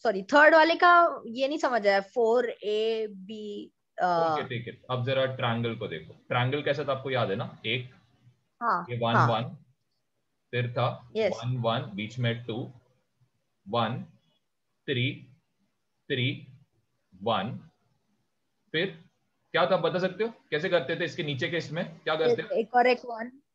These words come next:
Speaker 2: वन, फिर बाद में वन और थ्री कितना होएगा?
Speaker 1: अ, वन, फ़ोर।
Speaker 2: थ्री और थ्री कितना होएगा?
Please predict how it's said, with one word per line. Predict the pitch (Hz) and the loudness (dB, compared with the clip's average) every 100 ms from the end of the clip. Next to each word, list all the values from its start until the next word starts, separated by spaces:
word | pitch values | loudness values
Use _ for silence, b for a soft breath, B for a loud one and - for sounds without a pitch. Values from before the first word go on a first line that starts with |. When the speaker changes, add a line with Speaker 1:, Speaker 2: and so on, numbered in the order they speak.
| _ _ 117 | _ _ 0
Speaker 2:
वन, | 127 113 196 | 2 2 -2
फिर | - - - 147 | -10 -14 -6 0
बाद | 139 135 | 2 2
में | 160 | 0
वन | 151 139 143 | 0 2 2
और | 165 165 - | 0 -2 -4
थ्री | 160 | -4
कितना | 165 - 165 | -4 -4 -2
होएगा? | 156 147 185 - _ _ _ _ _ _ _ _ _ _ _ - | 0 -2 -4 -8 _ _ _ _ _ _ _ _ _ _ _ 4
Speaker 1:
अ, | 190 180 | 6 6
वन, | 180 196 196 | 8 6 4
फ़ोर। | 196 247 220 311 - _ _ _ _ _ _ _ 160 | 6 8 8 4 -6 _ _ _ _ _ _ _ -2
Speaker 2:
थ्री | 151 | 2
और | 165 170 - | 4 2 0
थ्री | 165 165 | -4 -2
कितना | 151 165 165 | -6 -4 -2
होएगा? | 147 143 165 - | 0 0 -2 -6